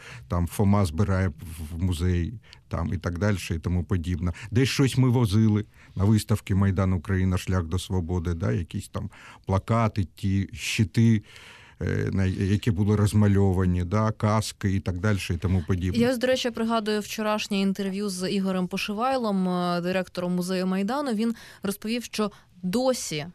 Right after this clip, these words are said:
Speaker 2: є експонати, які приносять тепер уже в сімнадцятому
Speaker 1: Мгм.
Speaker 2: році.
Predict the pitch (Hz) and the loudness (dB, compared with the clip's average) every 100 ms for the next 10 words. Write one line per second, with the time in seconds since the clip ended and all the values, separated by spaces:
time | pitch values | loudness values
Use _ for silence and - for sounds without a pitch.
0 | _ _ _ _ - 180 196 190 - - | _ _ _ _ -8 -2 0 0 -4 -6
1 | 185 226 240 180 175 180 180 185 202 185 | -4 -2 -2 -2 -4 -6 -4 -2 -2 -2
2 | 170 - 170 185 170 156 160 - 165 175 | -8 -8 -4 -2 -2 -4 -6 -6 -4 0
3 | 175 95 113 113 151 143 143 - | 0 -2 -4 -4 -4 -6 -8 -12